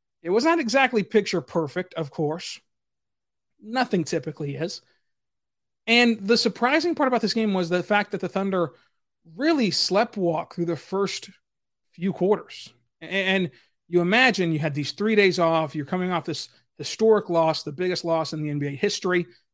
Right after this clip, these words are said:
the history of this sport, this league, and you'd wanna get back out there and really show them something, especially with the reinforcements that you got from S G A, Josh Giddey, Kenny Hustle, uh, Derek Favors, all the guys that were returning for this,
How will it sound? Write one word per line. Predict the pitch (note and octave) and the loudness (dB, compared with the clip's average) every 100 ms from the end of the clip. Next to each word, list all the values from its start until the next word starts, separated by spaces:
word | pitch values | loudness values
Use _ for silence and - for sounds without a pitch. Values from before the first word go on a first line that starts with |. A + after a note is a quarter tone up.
| _ | _
the | D3+ | -2
history | F3+ F3 E3 | -2 0 -2
of | |
this | C#3 - | -4 -8
sport, | - G3+ G3+ E3 | -6 0 0 0
this | - | -6
league, | D#3+ F#3+ G3 E3+ - _ _ _ _ | -2 -2 -2 -4 -10 _ _ _ _
and | F3+ F#3+ F#3 | -2 0 2
you'd | F3 F3+ | 0 2
wanna | F#3 | 2
get | F3+ | 0
back | F3 G3+ | 2 4
out | F#3 | 4
there | F#3+ F3+ | 4 2
and | D#3 | 2
really | F3 E3+ | 0 -2
show | - - F3+ | -2 0 0
them | E3+ | 0
something, | C#3 D3+ D#3 | -4 -6 -6
especially | C#3+ F#3+ F#3 F3+ F3 - _ _ | -2 0 0 0 0 -2 _ _
with | F3 F3 | -6 2
the | F3+ | 2
reinforcements | F3 F3 D3+ - G#3 - F#3 | 2 0 -2 0 2 2 -2
that | D3+ | -6
you | D#3 | -4
got | D#3+ D#3 | -4 -4
from | - D#3+ | -6 -6
S | D3 | -6
G | - D#3 | -4 -2
A, | D3+ C#3+ | -2 -2
Josh | D3 D#3 - - | -4 -4 -6 -4
Giddey, | E3 D#3 C#3 _ _ _ _ | -2 0 -2 _ _ _ _
Kenny | F#3 F3 | 0 0
Hustle, | D3 F3 - D#3+ - _ _ _ _ | 0 -2 0 -4 -4 _ _ _ _
uh, | - | -8
Derek | - F3 - | -2 -2 0
Favors, | F3 D#3+ - | -2 -2 0
all | F3 F#3 | 2 4
the | |
guys | F3+ E3 | 4 2
that | E3 | 2
were | D#3+ | 0
returning | D#3+ F3 E3 | -2 -2 -2
for | C#3 | -2
this, | D#3+ C3+ | -4 -6